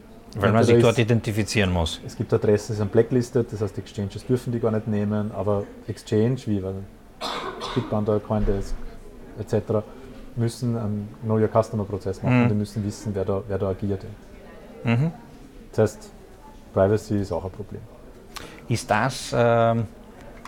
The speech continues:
Speaker 1: um, um, um das Thema, äh, abzuschließen, es gibt ja auch sozusagen die Automaten, an denen man Bitcoins kaufen kann. Ist es dort anonym oder wie läuft es dort
Speaker 2: Das
Speaker 1: ab?
Speaker 2: ist anonym, aber nur bis zu einem gewiss-, ich glaub, nur bis hundert Euro, aber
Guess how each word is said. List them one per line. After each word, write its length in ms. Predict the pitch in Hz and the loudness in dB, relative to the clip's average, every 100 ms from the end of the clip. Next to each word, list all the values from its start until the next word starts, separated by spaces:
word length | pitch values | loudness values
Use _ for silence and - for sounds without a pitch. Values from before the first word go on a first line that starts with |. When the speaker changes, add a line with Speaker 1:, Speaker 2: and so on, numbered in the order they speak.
| - - | -14 -2
Speaker 1:
um, 160 | 117 127 | 0 2
um, 240 | 117 113 | 2 2
um 140 | 120 | 2
das 140 | 110 - | 0 2
Thema, 280 | 120 117 113 | 2 0 0
äh, 280 | 107 - | -4 -2
abzuschließen, 680 | 90 - 98 - - 120 120 | -2 -2 -4 -4 -4 -2 0
es 100 | 110 | -2
gibt 200 | - 117 | -2 0
ja 100 | - | 4
auch 160 | 101 110 | 4 2
sozusagen 560 | - 107 110 101 107 107 | 0 -2 2 4 4 2
die 240 | 110 107 | 2 2
Automaten, 540 | 101 113 92 76 - | 2 0 0 0 0
an 100 | 127 | 2
denen 240 | 123 120 120 | 2 4 4
man 160 | 117 | 4
Bitcoins 400 | 107 120 - 110 | 2 -2 0 0
kaufen 360 | - 95 98 113 | 2 2 2 0
kann. 360 | 104 107 123 - - - - - - | 2 2 0 -2 -16 -18 -16 -12 -4
Ist 260 | 110 - | -4 -2
es 120 | 110 | -2
dort 220 | - 117 123 | 2 4 6
anonym 400 | 117 113 131 135 | 6 6 6 6
oder 180 | 117 | 4
wie 60 | 110 | 6
läuft 260 | 107 107 104 | 4 4 0
es 100 | - | 2
dort 140 | 110 | 4
Speaker 2:
Das 180 | 120 127 | 6 4
Speaker 1:
ab? 60 | |
Speaker 2:
ist 60 | 117 | 4
anonym, 340 | 113 107 113 - - | 2 0 0 -6 -6
aber 160 | 107 110 | -2 0
nur 160 | 113 | 0
bis 200 | 107 110 | 0 -2
zu 100 | - | -2
einem 100 | 110 104 | -4 -2
gewiss-, 380 | 107 104 - - - | -4 -4 -10 -14 -10
ich 60 | |
glaub, 200 | 104 98 | -4 -2
nur 120 | 120 117 | 0 0
bis 240 | 113 - | -4 -4
hundert 360 | 110 113 113 - | -2 -2 -4 -6
Euro, 320 | 101 104 113 107 | -2 0 0 0
aber 220 | 104 | 0